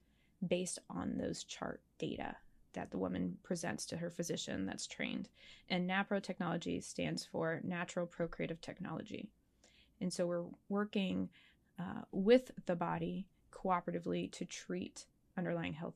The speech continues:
issues instead of, for example, suppressing the woman's cycle with birth control.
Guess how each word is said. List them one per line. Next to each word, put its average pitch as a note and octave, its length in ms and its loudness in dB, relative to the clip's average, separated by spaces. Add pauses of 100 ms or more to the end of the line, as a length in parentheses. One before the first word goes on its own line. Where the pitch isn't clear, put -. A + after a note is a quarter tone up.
issues F#3 520 -2
instead C#4 320 6
of, G#3 120 4
for F#3 140 0
example, F3+ 320 0
suppressing - 840 -2 (640)
the F#3+ 80 2
woman's E3+ 340 4
cycle F#3+ 420 2
with F#3 280 0
birth E3+ 240 0
control. E3+ 500 0